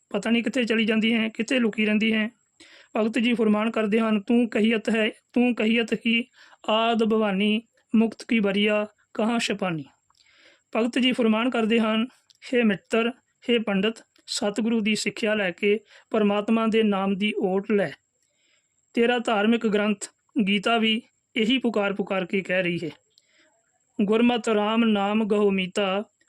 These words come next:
ਪ੍ਰਣਵੈ ਨਾਮਾ ਇਉਂ ਕਹਿ ਗੀਤਾ।'" ਗੀਤਾ ਵੀ ਇਹੀ ਵਿਚਾਰ ਦੇ ਰਹੀ ਹੈ ਕਿ ਸਤਿਗੁਰੂ ਦੀ ਸਿੱਖਿਆ ਲੈ ਕੇ ਪਰਮਾਤਮਾ ਦੇ ਨਾਮ ਦੀ ਓਟ, ਆਸਰਾ ਤੇ ਟੇਕ ਲੈ।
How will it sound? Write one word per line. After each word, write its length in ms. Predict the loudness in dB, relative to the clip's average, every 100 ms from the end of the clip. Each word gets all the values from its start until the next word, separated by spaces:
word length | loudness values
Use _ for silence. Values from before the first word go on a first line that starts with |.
| -4
ਪ੍ਰਣਵੈ 440 | -2 0 2 2
ਨਾਮਾ 500 | 2 0 -2 -2 -4 -8 _ -4
ਇਉਂ 260 | 0 2 0
ਕਹਿ 380 | 0 0 0 -4 _ -6 -4
ਗੀਤਾ।'" 340 | -4 -8 -20 _ _ -20 -12 -2
ਗੀਤਾ 260 | -2 0 0
ਵੀ 100 | 0
ਇਹੀ 260 | 0 0 -2
ਵਿਚਾਰ 360 | -2 -2 0
ਦੇ 180 | 2 2
ਰਹੀ 160 | 2 2
ਹੈ 180 | -2 -4 _ -4
ਕਿ 120 | -2
ਸਤਿਗੁਰੂ 480 | -2 -4 -2 -2 0
ਦੀ 140 | -2
ਸਿੱਖਿਆ 380 | -2 -4 -4 -2
ਲੈ 160 | -2 -4
ਕੇ 260 | 0 -2 -2 -18 _ -2
ਪਰਮਾਤਮਾ 520 | 0 0 -2 -2 0
ਦੇ 240 | 0 0 -4 _ _ 0
ਨਾਮ 300 | 0 0 -2
ਦੀ 220 | -2 -4 -4
ਓਟ, 320 | -2 -2 -4 -6
ਆਸਰਾ 340 | -4 -4 -4 -4
ਤੇ 180 | -2 -4 -2
ਟੇਕ 240 | -4 -2
ਲੈ। 140 | -4